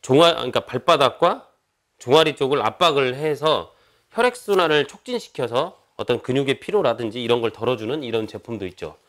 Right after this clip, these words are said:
근데 이거에 착안을 해서 키네시오 테이프와 키네시오 테이핑 요법과 이런 그 어떤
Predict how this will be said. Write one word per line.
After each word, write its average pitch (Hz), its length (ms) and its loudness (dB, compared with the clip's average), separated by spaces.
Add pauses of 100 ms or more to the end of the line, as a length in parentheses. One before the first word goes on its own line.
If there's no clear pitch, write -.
(340)
근데 127 260 2 (340)
이거에 208 840 4 (320)
착안을 233 500 -2
해서 123 420 0 (640)
키네시오 226 500 -2 (400)
테이프와 175 560 0 (800)
키네시오 196 520 2
테이핑 214 340 -2
요법과 123 640 -2 (280)
이런 117 360 4 (200)
그 101 320 2
어떤 95 360 -4